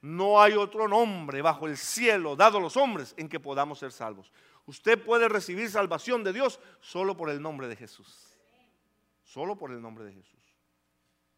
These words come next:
Hechos cuatro doce. Apúntelo allí y así lo puede buscar después.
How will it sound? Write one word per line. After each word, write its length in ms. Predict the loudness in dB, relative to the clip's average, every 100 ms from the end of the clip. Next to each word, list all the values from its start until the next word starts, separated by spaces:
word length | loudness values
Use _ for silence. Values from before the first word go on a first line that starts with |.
| _
Hechos 340 | -12 -12 -14 -14
cuatro 340 | -14 -12 -16
doce. 300 | -20 -20 _ _ _
Apúntelo 480 | -12 -10 -10 -6 -6
allí 240 | -6 -10 _ _
y 80 | -12
así 200 | -10 -8
lo 140 | -8 -6
puede 180 | -6
buscar 380 | -6 -8 -10 -12
después. 400 | -12 -20 -20 _